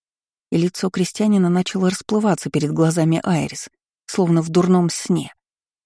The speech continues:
Она заметила, что его кожа блестит от пота, и на шее у него легкая припухлость, зоб. Но сильнее всего ее поразил густой, влажный, козлиный запах, исходивший от него.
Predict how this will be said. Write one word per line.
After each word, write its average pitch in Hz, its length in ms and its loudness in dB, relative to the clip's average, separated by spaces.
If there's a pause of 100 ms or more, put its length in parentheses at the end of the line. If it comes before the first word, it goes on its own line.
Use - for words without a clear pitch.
(520)
Она 170 180 2
заметила, 180 460 2
что - 180 -4
его 165 200 0
кожа 175 320 -2
блестит 165 480 -4
от 156 180 -2
пота, 208 300 0
и 160 80 2
на 151 100 2
шее 208 380 2
у 165 80 2
него 156 180 2
легкая 180 320 0
припухлость, - 880 -4
зоб. 170 380 0 (1300)
Но 180 120 4
сильнее 175 400 4
всего 180 300 2
ее 156 240 4
поразил 170 480 0
густой, 165 460 0
влажный, 156 560 2
козлиный 175 600 2
запах, 170 520 0
исходивший 143 640 -2
от 135 120 -6
него. 147 320 0